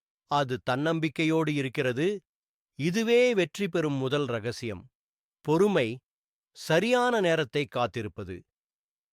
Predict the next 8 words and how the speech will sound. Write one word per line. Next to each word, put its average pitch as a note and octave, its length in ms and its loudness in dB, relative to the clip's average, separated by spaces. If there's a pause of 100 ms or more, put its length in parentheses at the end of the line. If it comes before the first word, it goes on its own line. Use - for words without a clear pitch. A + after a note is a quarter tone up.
புலி A#3 580 -2
ஒருபோதும் D#3 800 2
அவசரப்படாது. A#2 880 -4 (640)
அது B2+ 340 -2
தனது A#2 420 -4
இலக்கை D#3 600 -4 (100)
நிதானமாக G3+ 960 2
பார்வையிடும், G#2+ 840 -4